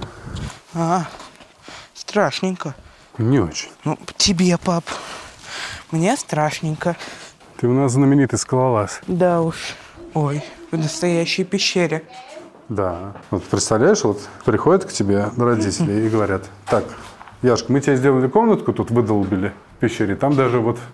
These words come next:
Speaker 2: есть скамеечки, можно посидеть".
Speaker 1: Да.
Speaker 2: Очень удобно. И полочки для вещей
Speaker 1: Да.
Speaker 2: для твоих.
Speaker 1: <laughs> Полочки — это здесь просто дырки в стене.
Speaker 2: Да.
Speaker 1: А скамеечка — это просто вы-, выпирающий камень.
Speaker 2: Вот такая комнатка.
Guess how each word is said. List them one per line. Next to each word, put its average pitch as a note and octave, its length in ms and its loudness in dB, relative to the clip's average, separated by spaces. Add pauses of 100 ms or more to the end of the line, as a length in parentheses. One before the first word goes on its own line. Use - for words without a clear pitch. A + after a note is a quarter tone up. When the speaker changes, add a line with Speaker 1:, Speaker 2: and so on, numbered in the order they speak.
(100)
Speaker 2:
есть A#2+ 220 2
скамеечки, F3 500 2
можно A#2+ 220 0
посидеть". G2 540 -4 (260)
Speaker 1:
Да. E3 320 -2 (160)
Speaker 2:
Очень A2+ 240 -8
удобно. A#2 340 0
И E3+ 80 2
полочки A2+ 460 2
для G2 260 -2 (140)
вещей D#3+ 280 4
Speaker 1:
Да. G#2+ 60 4
Speaker 2:
для C#3+ 140 2
твоих. G#3+ 320 2 (300)
Speaker 1:
<laughs> - 280 -20
Полочки — A3+ 480 2
это D#3+ 160 -6
здесь F#3+ 260 -2
просто F3 360 -2
дырки F3 400 0
в F3+ 80 -4
стене. D3 400 -8 (800)
Speaker 2:
Да. A2 260 0 (180)
Speaker 1:
А F3 80 0
скамеечка — F3+ 640 -2
это D3+ 140 -2
просто F3 420 0
вы-, D3 240 0
выпирающий E3 720 2
камень. C3+ 460 -2 (200)
Speaker 2:
Вот G#2+ 160 -4
такая D#3+ 260 0
комнатка. G#2+ 540 -2